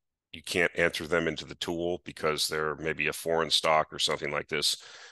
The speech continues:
But I tried to compensate for that, uh, where I could. So this is, gives you a general idea, basically, what I'm saying. It's not dead nuts on, but it's close enough. And so we had, uh, this is the third year that we outperformed the S and P.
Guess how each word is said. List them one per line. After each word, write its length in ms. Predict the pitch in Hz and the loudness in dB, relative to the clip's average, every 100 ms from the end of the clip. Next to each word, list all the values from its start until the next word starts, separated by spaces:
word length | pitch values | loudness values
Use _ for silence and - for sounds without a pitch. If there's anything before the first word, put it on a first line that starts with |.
| - - | -20 -20
But 420 | 80 82 78 - | -2 2 4 4
I 120 | 76 | -2
tried 260 | - 92 82 | 2 4 4
to 60 | |
compensate 680 | - 90 85 87 78 78 71 | 2 4 4 4 2 2 0
for 120 | - | -4
that, 420 | 78 76 73 - | 2 4 4 0
uh, 240 | 78 76 73 | 0 2 0
where 180 | 73 76 | 0 -2
I 100 | 76 | 0
could. 300 | - 76 - | 0 0 0
So 80 | |
this 180 | 85 107 | 4 4
is, 80 | 98 | 4
gives 220 | 113 95 | 2 0
you 80 | 98 | 0
a 40 | |
general 440 | 78 85 85 80 69 | 2 4 6 6 6
idea, 420 | 78 69 78 69 | 6 4 2 2
basically, 440 | 76 69 - - | 2 0 -2 -4
what 60 | 73 | -4
I'm 80 | 73 | -2
saying. 120 | 78 | -2
It's 100 | - | 0
not 300 | 90 - 69 | 2 0 0
dead 300 | 87 82 78 - - | 4 4 4 -4 -8
nuts 400 | 78 76 - - | 0 2 2 0
on, 400 | 78 78 73 71 - - - _ | 2 2 2 -2 -10 -20 -20 _
but 100 | - | -10
it's 140 | 76 - | -2 -2
close 380 | - 80 73 73 | 0 0 0 0
enough. 340 | 76 67 - _ _ - _ _ - | -2 -4 -10 _ _ -20 _ _ -6
And 100 | - | 2
so 300 | - 92 90 | 6 8 8
we 160 | 95 | 6
had, 320 | 95 107 101 98 | 8 8 8 8
uh, 140 | 95 | 6
this 160 | 107 - | 6 4
is 80 | |
the 60 | 101 | 2
third 340 | - 110 104 | 2 4 6
year 180 | 90 101 | 6 4
that 140 | 92 82 | 4 2
we 100 | 85 | 4
outperformed 720 | 87 - 85 - 90 92 92 | 4 4 -2 -2 4 4 4
the 140 | 80 | 4
S 220 | 67 80 85 | 4 4 2
and 100 | 73 | 0
P. 300 | 87 92 | 0 0